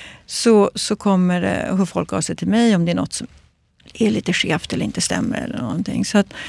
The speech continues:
eh, så jag har ju, och, och samtidigt är jag också, jag är otroligt stolt över, alltså Morden i Sandhamn har ju spelat in, det är tolfte säsongen som kommer nu i, i sommar.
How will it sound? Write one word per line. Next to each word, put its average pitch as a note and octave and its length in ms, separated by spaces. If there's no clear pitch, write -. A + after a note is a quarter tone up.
eh, - 520
så - 140
jag B3 100
har B3+ 100
ju, B3+ 80
och, A#3+ 320
och A#3+ 80
samtidigt A3+ 380
är - 40
jag C#4+ 60
också, A3 160
jag G#3+ 100
är G#3+ 80
otroligt C4 680
stolt - 760
över, E3 380
alltså G#3 160
Morden G#3+ 260
i G#3 40
Sandhamn A#3+ 600
har A#3 320
ju A3+ 140
spelat A3 480
in, F3 400
det A#3 100
är A#3 140
tolfte - 520
säsongen B3+ 500
som C4+ 140
kommer - 300
nu - 320
i, - 180
i - 20
sommar. - 560